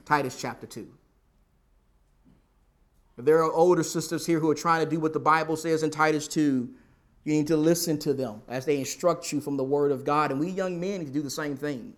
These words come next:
when it comes to older men instructing us in the ways of God. We need to spend time with the senior saints. And then let me close with this. We also need to appreciate them.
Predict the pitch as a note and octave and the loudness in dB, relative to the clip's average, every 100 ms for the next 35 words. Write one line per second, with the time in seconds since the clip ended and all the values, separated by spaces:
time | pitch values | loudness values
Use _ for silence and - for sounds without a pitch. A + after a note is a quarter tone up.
0 | _ _ _ _ _ _ _ _ _ _ | _ _ _ _ _ _ _ _ _ _
1 | - B2+ C3+ D#3+ D#3 D#3 D3 D3+ D3+ C#3 | -12 -6 -4 -2 -2 0 2 4 4 0
2 | D3 C#3 B2+ E3 C3+ C#3 C3+ B2+ B2+ B2 | 0 -2 -4 -4 -4 -4 -4 -4 -6 -4
3 | A#2+ A#2+ A2+ A2+ A2 G2 - _ _ _ | -4 -6 -10 -12 -12 -14 -20 _ _ _
4 | _ _ _ _ _ _ _ _ _ _ | _ _ _ _ _ _ _ _ _ _
5 | _ _ _ _ _ _ - - - B2+ | _ _ _ _ _ _ -20 -20 -10 -6
6 | C3+ C3 D3 C3 D#3 C#3+ C3 C#3 C3 D3+ | -6 -6 -6 -2 0 0 0 -2 -4 -4
7 | C#3 B2 A#2+ C3 B2 B2+ C3+ C#3 D3+ - | -2 -2 -4 -6 -8 -6 -2 -2 -2 0
8 | C#3+ C3+ C3 B2 A#2+ C3+ C#3 C#3+ C#3 C3+ | 0 0 -4 -4 -2 -2 -2 -2 -4 -4
9 | C#3 C#3 C#3+ B2+ - G#2+ G#2 | -6 -6 -6 -8 -10 -14 -16